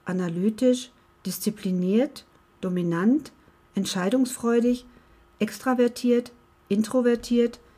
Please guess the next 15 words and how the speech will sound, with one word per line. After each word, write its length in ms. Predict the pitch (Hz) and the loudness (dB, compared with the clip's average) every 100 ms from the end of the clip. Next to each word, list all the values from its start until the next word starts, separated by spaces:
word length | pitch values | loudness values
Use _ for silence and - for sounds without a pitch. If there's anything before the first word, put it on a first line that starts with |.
| _ _ - | _ _ -14
kritisch, 600 | - 214 220 262 254 - _ _ _ _ - | 0 2 4 0 -2 -8 _ _ _ _ -4
perfektionistisch, 1040 | 202 202 202 - 196 208 214 247 240 - - _ _ - | 0 0 -2 -2 2 2 4 2 2 -2 -18 _ _ -6
verträglich 800 | 202 196 196 196 220 226 226 - _ _ _ - | -4 -2 -2 -2 2 2 0 -14 _ _ _ -4
und 140 | 190 | -2
so 140 | 220 | 0
weiter. 420 | 214 180 175 175 185 _ _ _ _ _ _ _ _ _ _ _ _ _ _ | 0 -2 -4 -8 -8 _ _ _ _ _ _ _ _ _ _ _ _ _ _
Und 120 | 202 196 | -4 0
folgende 480 | 247 320 277 185 | 2 4 4 2
Eigenschaften 840 | - 180 208 214 214 214 - 262 277 | 0 -2 -2 0 0 0 0 2 2
werden 300 | 214 226 240 | 2 2 4
den 160 | 247 | 6
Negativen 720 | 240 240 185 - 180 175 160 | 6 4 2 -2 -4 -4 -6
zugeordnet: 720 | 185 170 180 170 180 180 170 - _ _ _ _ _ - | -6 -4 -4 -4 -6 -8 -10 -14 _ _ _ _ _ -2
achtlos, 680 | 208 - - 247 269 269 - _ _ _ - | -2 -2 0 2 2 -2 -14 _ _ _ 0
depressiv, 840 | 214 208 190 - 208 226 285 - | 0 0 -4 -4 2 2 2 -6